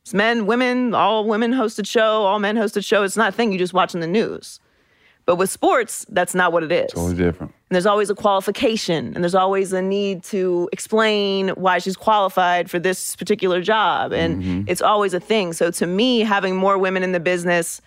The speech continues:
Speaker 1: a variety of women in the business, empowered women in the business is very important. So it's my main goal in my career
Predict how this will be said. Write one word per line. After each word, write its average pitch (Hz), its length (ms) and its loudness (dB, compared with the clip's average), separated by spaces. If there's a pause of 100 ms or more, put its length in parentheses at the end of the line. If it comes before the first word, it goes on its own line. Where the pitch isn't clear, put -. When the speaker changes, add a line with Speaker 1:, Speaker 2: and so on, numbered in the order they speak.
(200)
Speaker 1:
a - 40 -4
variety 180 600 2
of 180 60 -2
women 185 240 0
in 180 100 0
the 180 80 -2
business, 170 680 -2 (420)
empowered 180 680 0
women 185 280 0
in 180 140 -2
the 175 60 -2
business 170 680 -2
is 170 180 -2
very 175 240 2
important. 156 360 -2
So 160 220 0
it's 202 200 0
my 226 260 2
main 190 440 0
goal 170 580 2
in 175 560 0 (640)
my 175 200 2
career 160 680 0